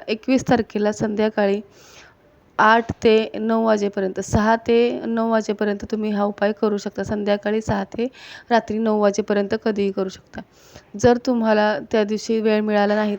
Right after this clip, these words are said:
तर आदल्या दिवशी वीस तारखेलासुद्धा, म्हणजे आजच्या दिवशीसुद्धा तुम्ही हा उपाय रात्री बारा ते एक वाजेपर्यंत करू शकता. या रात्रीच्या, रात्रींमध्ये खूप जास्त शक्ती असते. दिवाळीच्या ज्या रात्रींमध्ये आपण उपाय करतो त्याची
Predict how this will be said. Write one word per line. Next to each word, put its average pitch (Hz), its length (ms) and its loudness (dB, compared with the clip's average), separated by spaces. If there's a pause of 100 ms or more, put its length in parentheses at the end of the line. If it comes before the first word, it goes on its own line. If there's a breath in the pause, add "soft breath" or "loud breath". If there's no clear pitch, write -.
तर 214 160 0
आदल्या 208 340 2
दिवशी 208 400 -4
वीस 214 300 -4
तारखेलासुद्धा, 208 680 -2
म्हणजे 202 220 -4
आजच्या 208 380 0
दिवशीसुद्धा 208 500 -6
तुम्ही 208 280 -6
हा 202 140 0
उपाय 196 320 -4 (500 loud breath)
रात्री 220 280 0
बारा 208 360 2
ते 202 140 -2
एक 214 320 0
वाजेपर्यंत 190 600 -2 (100)
करू 214 180 -2
शकता. - 360 -12 (640 soft breath)
या 240 220 6
रात्रीच्या, 214 720 2
रात्रींमध्ये 214 720 0
खूप 214 360 -2
जास्त 208 300 -2
शक्ती - 340 -4
असते. 196 400 -2 (500 soft breath)
दिवाळीच्या 220 420 2
ज्या 220 180 4
रात्रींमध्ये 202 540 -2
आपण 208 240 -4
उपाय 202 300 -2
करतो 208 280 -8
त्याची 202 260 -8